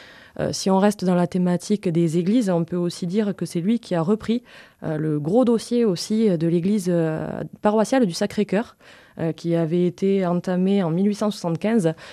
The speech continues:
et qui, euh, avec pas mal de péripéties finalement, a eu des travaux pas mal, euh, chaotiques. Il avait repris donc ce tra-, ces travaux en mille huit cent quatre-vingt-seize,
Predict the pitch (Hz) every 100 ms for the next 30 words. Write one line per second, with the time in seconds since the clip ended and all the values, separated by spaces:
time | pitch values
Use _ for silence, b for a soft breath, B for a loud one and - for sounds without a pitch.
0 | B - 185 - 214 208 175 160 151 139
1 | 170 165 170 202 220 202 202 208 196 190
2 | 190 - 226 202 175 170 175 202 175 170
3 | 156 - 175 196 214 208 - 208 208 180
4 | 165 165 B B B B 220 208 185 226
5 | 226 160 B B B 175 170 175 185 -
6 | 214 185 170 190 180 - 156 165 185 180
7 | 170 196 185 175 170 196 190 175 165 151
8 | 151 196 202 220